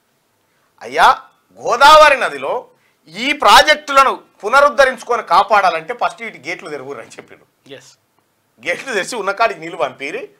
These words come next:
Speaker 1: నీళ్ళు పంపితే తప్ప ఇది నిలబడే పరిస్థితి లేదని
Speaker 2: లేకపోతే
Speaker 1: చెప్పి.
Speaker 2: అసలుకే ఎసరు వస్తుంది.
Speaker 1: మన బాతాల పోసేటి ఏమంటాడు?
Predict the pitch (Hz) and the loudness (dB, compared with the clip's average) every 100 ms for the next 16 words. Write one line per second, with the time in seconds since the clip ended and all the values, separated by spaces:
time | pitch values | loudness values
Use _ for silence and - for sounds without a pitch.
0 | _ _ _ _ 139 208 262 208 202 226 | _ _ _ _ -14 -6 -2 -2 -2 -8
1 | 175 214 214 175 151 170 156 - 123 - | -8 -8 -10 -10 -6 -4 -6 -8 -14 -14
2 | 147 117 113 151 180 208 196 180 196 190 | -18 -14 -10 -6 -6 -6 -6 -6 -8 -8
3 | 170 143 - 175 190 196 262 285 277 277 | -10 -12 -10 -6 0 2 4 4 4 4
4 | 269 269 269 269 269 262 262 247 | 2 0 0 2 2 2 2 0